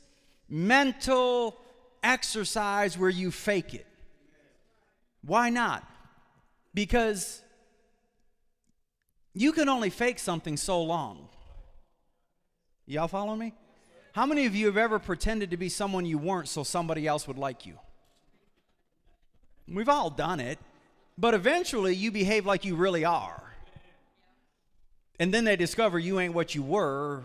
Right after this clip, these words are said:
pretending to be. This is who you are. Now they got a decision. Do they like the fake you or the real you?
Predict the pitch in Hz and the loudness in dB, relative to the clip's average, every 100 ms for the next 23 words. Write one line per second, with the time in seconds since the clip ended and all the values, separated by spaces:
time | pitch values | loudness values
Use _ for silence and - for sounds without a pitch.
0 | - - 233 269 208 147 143 147 170 151 | -14 -4 0 0 0 -2 -2 -2 -4 -6
1 | 143 170 151 190 185 165 147 220 208 160 | -6 -4 -2 0 0 0 0 0 0 0
2 | 147 - 233 180 151 143 147 151 147 - | -2 -4 -6 -4 -4 -2 -2 -2 -4 -4
3 | 175 160 170 139 139 240 226 131 76 | -4 -4 -4 -4 -4 -6 -8 -10 -14